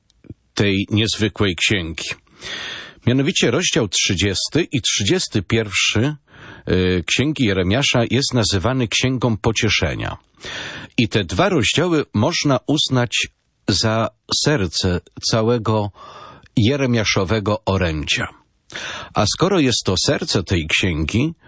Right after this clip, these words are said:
to znaczy, że powinna przebijać z niego radość, a nade wszystko miłość. I właśnie te dwa rozdziały objawiają nam potęgę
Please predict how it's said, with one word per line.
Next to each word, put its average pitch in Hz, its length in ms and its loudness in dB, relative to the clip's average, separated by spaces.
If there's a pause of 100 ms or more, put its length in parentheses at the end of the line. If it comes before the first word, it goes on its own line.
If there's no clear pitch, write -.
(360)
to - 140 2
znaczy, 151 600 2 (520)
że 120 300 2
powinna 175 540 0
przebijać 123 540 0 (220)
z 117 40 -2
niego 98 460 2 (220)
radość, 98 880 0 (100)
a 110 120 2
nade 156 240 2
wszystko - 540 0
miłość. 87 800 0 (680)
I 104 80 4
właśnie 175 360 2
te 107 180 -2
dwa 175 320 0
rozdziały 151 640 2 (300)
objawiają 117 840 2
nam 110 340 2 (680)
potęgę 131 720 0